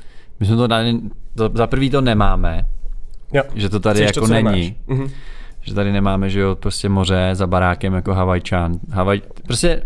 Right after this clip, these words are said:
Speaker 1: narodit se na Havaji nebo v Austrálii, to je prostě výhra. Dlouhý vlasy, víš co, pěk-, jako většinou. Ještě k tomu mi přijde, že ty lidi jsou tam prostě takový
Speaker 2: Máš něco
Speaker 1: hezčí.
Speaker 2: proti dlouhým vlasům?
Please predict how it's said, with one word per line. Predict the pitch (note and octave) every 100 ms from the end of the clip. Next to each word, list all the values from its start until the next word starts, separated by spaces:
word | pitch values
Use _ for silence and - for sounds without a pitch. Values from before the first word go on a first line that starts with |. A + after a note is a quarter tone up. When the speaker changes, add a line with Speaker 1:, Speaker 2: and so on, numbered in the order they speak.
| G#2
Speaker 1:
narodit | A2 A#2+ C3
se | -
na | C3+
Havaji | G2+ G#2 A2 G#2+
nebo | G#2+
v | G#2
Austrálii, | G2 F2 G2 F#2+
to | F#2
je |
prostě | F2+ - G2
výhra. | E2+ D#2+ - - - - - -
Dlouhý | G#2+ A#2 C#3
vlasy, | A#2+ G#2+ - A2+ G#2+
víš | G#2 G#2
co, | - G#2+ G2+ G2 F#2+
pěk-, | G#2+ - -
jako | G2+ - G#2+
většinou. | G#2 G#2+ A#2 A2 F2+ F2 - - - - - - - - -
Ještě | A#2 - A#2+
k |
tomu | A2+ A2
mi | A#2
přijde, | - A#2
že | A2
ty | A2
lidi | A#2 A#2 G#2+
jsou | A#2+
tam | A#2+ A2
prostě | G2+ A#2
takový | C3+
Speaker 2:
Máš | B2+
něco | - -
Speaker 1:
hezčí. | B2+ A#2
Speaker 2:
proti | B2
dlouhým | B2 B2
vlasům? | A#2+ -